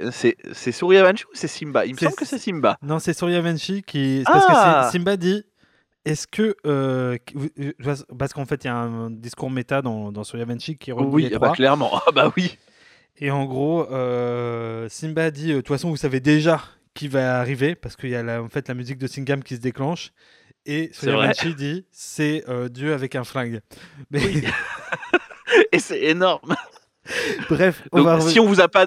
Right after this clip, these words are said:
Speaker 1: si on n'a pas donné envie de regarder Singham et Suryavanshi, c'est qu'il y a un problème, les gars.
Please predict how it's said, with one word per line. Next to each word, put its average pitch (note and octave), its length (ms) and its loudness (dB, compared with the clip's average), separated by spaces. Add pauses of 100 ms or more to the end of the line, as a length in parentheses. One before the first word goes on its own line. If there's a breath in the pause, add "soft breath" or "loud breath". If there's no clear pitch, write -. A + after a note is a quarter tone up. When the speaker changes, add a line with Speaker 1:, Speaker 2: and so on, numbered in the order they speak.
(100)
Speaker 1:
si - 220 -8
on E3 120 -6
n'a C#3 140 4
pas D#3+ 160 4
donné D3+ 180 -2
envie D3 280 -6
de C3+ 80 -2
regarder A2 360 -4
Singham D3 440 -2 (120)
et G#2 80 -10
Suryavanshi, C3 760 -4 (520 soft breath)
c'est - 160 -12
qu'il - 220 -14
y - 20 4
a C3 40 4
un B2 60 2
problème, C#3 320 2
les A2 100 -4
gars. G#2+ 140 0